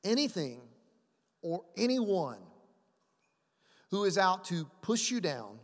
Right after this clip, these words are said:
enslave you, punish you, or destroy you is not your friend,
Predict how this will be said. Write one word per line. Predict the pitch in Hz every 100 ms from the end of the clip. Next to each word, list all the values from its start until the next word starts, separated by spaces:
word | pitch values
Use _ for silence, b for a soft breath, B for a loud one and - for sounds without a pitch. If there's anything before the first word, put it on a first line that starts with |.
| _ _ _ _ b b b _
enslave | 165 156 - 180 196 214 208
you, | 214 226 220 B B -
punish | - 202 208 190 214
you, | 208 202 190 B B B -
or | 190
destroy | 156 - - 185 175 165
you | 123 110 107 110 _ b b b -
is | 156 135
not | 151 175 220 220
your | 175
friend, | 165 - 131 104 95 95